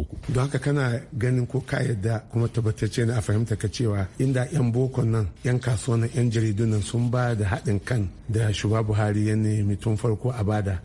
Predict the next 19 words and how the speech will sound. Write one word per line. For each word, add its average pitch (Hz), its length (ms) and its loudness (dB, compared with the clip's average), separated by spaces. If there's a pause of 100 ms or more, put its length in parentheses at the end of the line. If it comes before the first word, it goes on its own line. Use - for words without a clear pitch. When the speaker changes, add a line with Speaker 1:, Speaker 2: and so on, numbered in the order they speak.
(120)
Speaker 2:
da 110 160 0
waɗannan 117 480 0
rigingimun 107 480 2
kana 113 280 0
da 104 140 0 (100)
an 107 120 2
shawo 110 260 0
kansu 117 260 -2
ba 101 260 0 (120)
za 113 180 0
su 120 120 -4
kawo 110 180 0
har 113 160 2
yanzu 110 220 2
ana 104 200 2
yin 101 80 0
su 101 120 -4
ba? 113 80 0 (160)
Speaker 1:
Tabbas, 208 320 -2